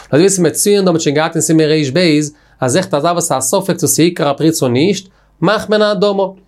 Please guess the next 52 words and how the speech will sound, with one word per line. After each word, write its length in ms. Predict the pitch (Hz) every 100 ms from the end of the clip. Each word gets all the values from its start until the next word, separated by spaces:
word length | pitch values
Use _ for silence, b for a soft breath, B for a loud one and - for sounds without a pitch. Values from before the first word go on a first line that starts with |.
| -
ווייל 120 | 139
ער 60 | 147
פילס 340 | 214 220 -
יא, 60 | 226 277 277
יצא 160 | 233 202
מיר 160 | 202
יוצא 180 | 208 208
בדיעבד. 480 | 190 196 151 147 156 156 b b b
און 120 | 156
דארט, 160 | 156 202
וואו 120 | 202
שוין 180 | 180 139
גערעדט, 180 | 170 180
דער 100 | 131
חיות 320 | 135 131 156
האבן 120 | 143
געזאגט, 400 | 131 170 156 - b b b
האט 100 | 131
ער 80 | 120
פילע, 440 | 120 160 165 143
אז 100 | 127
ער 120 | 143
סארט 260 | - 143 120
זאך, 560 | 139 151 139 120 - - b b
איז 60 | 110
ער 60 |
פילס 320 | 101 151 147
נישט 340 | 120 139 185 180
עיקר 280 | 165 160 147
הפרי, 540 | 139 139 139 131 120 B B
איז 140 | 123
ער 100 | 131
מאכט, 280 | 127 139 -
יצא 300 | 135 143 147
מיר 240 | 135 127
יוצא 180 | 131 131
בדיעבד, 400 | 127 120 123 127
מיט 240 | 123 135 135
דער 80 | 123
גערעדט, 260 | 127 131
מגן 220 | 127 120
אברהם. 380 | 120 98 101 160 175 _ B B B B
אבער 440 | 185 180 170 175 180 -
דאס 200 | 196 190
איז 80 | 190
אלס 340 | 190 180 175
א 120 | 175
ש-, 200 | 165 -
א, 560 | 170 - 185 190 - 165
א 40 |
שוואכער 600 | 160 - 226 - 196 180
בדיעבד, 600 | 160 156 151 175 147 147